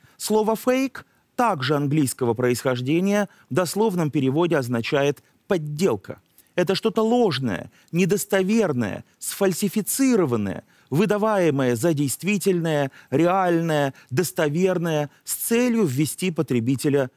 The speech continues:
в заблуждение. В повседневной жизни мы чаще всего сталкиваемся с фейками, конечно же, в политике, э, в грязных предвыборных технологиях,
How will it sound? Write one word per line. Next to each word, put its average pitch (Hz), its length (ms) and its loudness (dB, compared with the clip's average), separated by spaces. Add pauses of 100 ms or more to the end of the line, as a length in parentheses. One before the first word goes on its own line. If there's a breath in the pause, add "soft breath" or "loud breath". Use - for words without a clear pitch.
(120)
в 120 60 -8
заблуждение. 123 760 -2 (600 soft breath)
В - 60 -20
повседневной 214 640 0
жизни 202 320 0
мы 156 160 0
чаще 196 340 -2
всего 151 380 0
сталкиваемся 147 800 -2
с - 220 -8 (200 soft breath)
фейками, 208 720 0 (380 soft breath)
конечно 165 480 0
же, 151 300 0 (100)
в - 120 -20
политике, 147 720 -2 (380 soft breath)
э, 139 260 2
в - 200 -8 (180 soft breath)
грязных 165 520 -2
предвыборных 151 720 0
технологиях, 117 760 -2